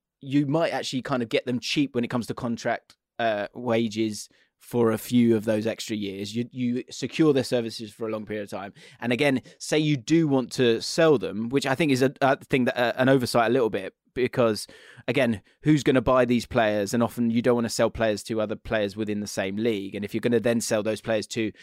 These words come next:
La Liga and Serie A and those other leagues, those guys don't have big money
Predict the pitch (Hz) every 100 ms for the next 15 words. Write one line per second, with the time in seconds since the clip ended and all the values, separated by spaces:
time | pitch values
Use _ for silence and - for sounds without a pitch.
0 | - _ 110 110 110 120 120 117 113 110
1 | 107 - 113 113 107 104 101 131 127 104
2 | 101 - - _ _ 131 131 117 107 110
3 | 107 - 113 101 104 120 117 101 98 _
4 | _ _ _ _ - _ _ _ _ -
5 | 139 117 120 135 120 90